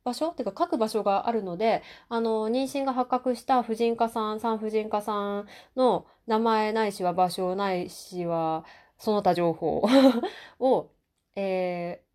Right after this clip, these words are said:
まあ、情報を得てから行ってくださいね。まあ、じゃないと現地にいてから電話したりなんだりでちょっと二度手間になりかねなくもないので、その点だけご注意ください。はい。で、私の自治体はですね、その後に、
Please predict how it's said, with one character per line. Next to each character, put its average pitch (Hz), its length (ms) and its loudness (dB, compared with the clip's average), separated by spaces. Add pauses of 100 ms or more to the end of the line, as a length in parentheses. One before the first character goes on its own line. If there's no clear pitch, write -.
(140)
ま 233 140 0
あ、 175 60 -2
情 220 180 2
報 220 80 0
を - 40 -2
得 285 140 0
て - 100 4
か 170 120 2
ら 156 180 2
行 180 80 -8
っ - 20 -20
て 175 100 -8
く 170 80 -8
だ 170 100 -2
さ 170 140 -8
い 151 80 -6
ね。 202 220 -6 (200)
ま 233 120 -4
あ、 220 40 0
じ 254 80 0
ゃ - 20 2
な 262 100 0
い 202 80 -2
と 185 80 -6
現 247 240 0
地 202 80 -8
に 175 100 -2
い - 20 -4
て 180 80 -4
か 170 80 2
ら 170 80 4
電 196 180 0
話 196 140 0
し - 40 -14
た 214 80 -2
り 175 80 -2
な 180 140 -2
ん - 20 -2
だ 170 60 0
り 160 80 0
で 170 100 -6
ち 170 80 -8
ょ 160 40 -6
っ - 20 -8
と 175 120 -4
二 185 120 -2
度 190 100 0
手 190 80 0
間 190 140 -2
に 185 240 -4 (260)
な 196 120 0
り 190 100 2
か 208 120 0
ね 196 80 0
な 175 180 0
く 180 80 -10
も 170 120 -4
な 170 140 -4
い 156 40 -2
の 156 120 -6
で、 175 260 -2 (840)
そ 233 140 -2
の 247 100 2
点 254 160 2
だ 240 100 2
け - 220 -2
ご 185 100 0
注 180 140 -2
意 160 80 -4
く 156 80 -10
だ 160 120 -10
さ 254 120 2
い。 - 140 -2 (580)
は 180 120 -8
い。 - 120 -8 (440)
で、 277 200 4
私 302 280 0
の 339 100 0
自 294 140 -4
治 - 80 -20
体 302 160 4
は 302 100 2
で 208 100 0
す 185 120 -10
ね、 190 220 -4
そ 220 140 -8
の 254 180 0
後 254 220 -4
に、 202 440 -2